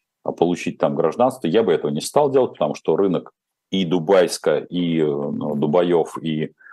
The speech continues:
Турции перегрет. В самом начале этого бума, а, я писал в том числе ви-, видео с, а, э, ну, они, их можно найти,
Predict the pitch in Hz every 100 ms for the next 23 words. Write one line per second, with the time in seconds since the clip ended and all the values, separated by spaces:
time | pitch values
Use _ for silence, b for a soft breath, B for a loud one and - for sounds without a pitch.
0 | B _ - 98 - 82 - 85 87 113
1 | 151 151 - _ _ - - 101 82 82
2 | 82 98 78 76 - 82 82 90 101 85
3 | 73 - _ _ _ - 80 80 80 87
4 | - - 87 78 73 - 82 - - 78
5 | 76 71 69 69 73 71 73 90 73 76
6 | 73 73 - - - 82 76 - _ _
7 | _ - 76 76 76 73 71 71 67 69
8 | - _ _ - - 73 73 73 73 80
9 | 69 - 73 78 76 - 87 73 73 76
10 | 85 - 82 69